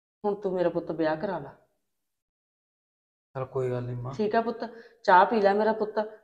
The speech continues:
Speaker 1: ਜਲਦੀ ਜਲਦੀ ਆਪਾਂ ਗੁਰਦੁਆਰਾ ਸਾਹਿਬ ਚੱਲਦੇ ਆ।
Speaker 2: ਚਲਾ ਬਾਬੇ ਨੇ ਤਾਂ ਵਧੀਆ ਕਿਹਾ।
Speaker 1: ਹਾਂ।
Speaker 2: ਚਲ ਗੁਰਦੁਆਰੇ ਜਾਇਆ ਕਰਾਂਗੇ ਲਾਲਚ ਨਾਲ,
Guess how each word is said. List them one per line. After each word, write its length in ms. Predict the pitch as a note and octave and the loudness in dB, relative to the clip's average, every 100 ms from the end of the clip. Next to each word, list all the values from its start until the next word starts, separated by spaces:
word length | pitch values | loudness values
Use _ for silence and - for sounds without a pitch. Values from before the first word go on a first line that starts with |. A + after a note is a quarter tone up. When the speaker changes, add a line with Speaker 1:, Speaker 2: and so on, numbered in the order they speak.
| - | 4
Speaker 1:
ਜਲਦੀ 280 | G3+ F#3+ G3 | 6 6 4
ਜਲਦੀ 360 | F#3+ F#3+ G3+ | 4 4 0
ਆਪਾਂ 200 | G3 G3+ | 0 0
ਗੁਰਦੁਆਰਾ 420 | G3+ F#3 E3 F3+ F3 | 0 0 2 0 0
ਸਾਹਿਬ 240 | F3 F#3 | -4 -4
ਚੱਲਦੇ 360 | G3 D#3+ C#3+ C#3+ | -4 -8 -10 -14
ਆ। 60 | - _ - | -18 _ -10
Speaker 2:
ਚਲਾ 240 | B2+ C3 | -2 -2
ਬਾਬੇ 340 | B2+ C3 B2 C3+ | 0 -2 -2 -8
ਨੇ 60 | |
ਤਾਂ 80 | B2+ | -6
ਵਧੀਆ 300 | B2+ C3 D3 | -6 -2 -4
ਕਿਹਾ। 280 | D3 C3 D3 - | -4 -8 -6 2
Speaker 1:
ਹਾਂ। 480 | F#3+ F3 D#3 D#3 D3 | 2 2 -6 -14 -8
Speaker 2:
ਚਲ 100 | C#3 | -6
ਗੁਰਦੁਆਰੇ 540 | C3 B2 B2 B2 B2 | -6 -6 -4 -4 -2
ਜਾਇਆ 240 | A#2+ A#2 A#2 | -4 -4 -6
ਕਰਾਂਗੇ 340 | A#2+ A#2+ A#2+ | -8 -8 -8
ਲਾਲਚ 320 | A#2+ A#2+ A#2 - | -8 -10 -10 -16
ਨਾਲ, 100 | A#2+ | -20